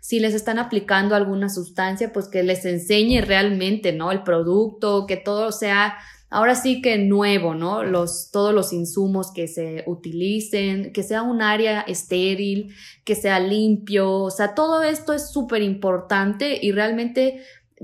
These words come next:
tú cuando vas a ver a alguien en el área de salud, pues todo esto lo debe tener al margen, ¿no? O sea, no tiene que ser en alguna casa improvisado, o sea,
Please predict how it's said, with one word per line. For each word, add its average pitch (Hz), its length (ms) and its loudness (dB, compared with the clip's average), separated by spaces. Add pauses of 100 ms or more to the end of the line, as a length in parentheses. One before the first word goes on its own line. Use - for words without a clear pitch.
(120)
tú 233 160 0
cuando 240 280 4
vas 202 220 2
a 220 80 4
ver 220 100 2
a 214 160 4
alguien 214 440 2
en 175 300 0
el 170 140 -2
área 190 240 0
de 196 100 -2
salud, 185 400 -2
pues 208 220 -2
todo 294 220 0
esto 302 200 -4
lo 220 120 0
debe 202 180 2
tener 180 380 -2
al 165 200 -4
margen, 160 560 -6
¿no? 180 200 -6
O 190 60 -6
sea, 170 260 -4
no 180 240 -4
tiene 208 260 -4
que 202 80 -4
ser 180 220 -4
en 175 160 -2
alguna 160 420 -6
casa 175 460 -4
improvisado, 170 960 0
o 170 120 -2
sea, 165 300 -4